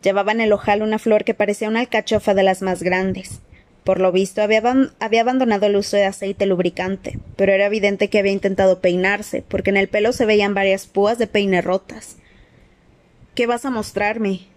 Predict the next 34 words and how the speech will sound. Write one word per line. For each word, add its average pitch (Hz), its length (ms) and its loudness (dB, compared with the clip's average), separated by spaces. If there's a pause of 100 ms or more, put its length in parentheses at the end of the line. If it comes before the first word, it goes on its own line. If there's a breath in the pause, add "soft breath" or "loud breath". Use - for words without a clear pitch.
(100)
dijo 202 400 0
Harry 208 240 -4
con 208 180 0
recelo, 202 420 -2
preguntándose 208 600 -2
si - 120 -2
habrían 208 280 -2
puesto 214 300 0
huevos 202 320 2
los 196 160 -2
escrebutos 190 760 -2
o 202 80 2
si 208 180 -6
Hagrid 233 340 0
había 226 240 2
logrado 208 380 0
comprarle 196 420 -2
a 196 60 4
otro 190 180 0
extraño 202 400 -4
en 190 40 0
alguna 190 300 0
taberna 190 400 0
un 196 100 0
nuevo 196 220 4
perro 190 260 0
gigante 196 480 -2
de 180 100 2
tres 190 280 -2
cabezas. - 680 -2 (840 loud breath)
"Cúbrete 277 380 0
con 277 140 -2
la 202 100 0
capa, 202 440 -4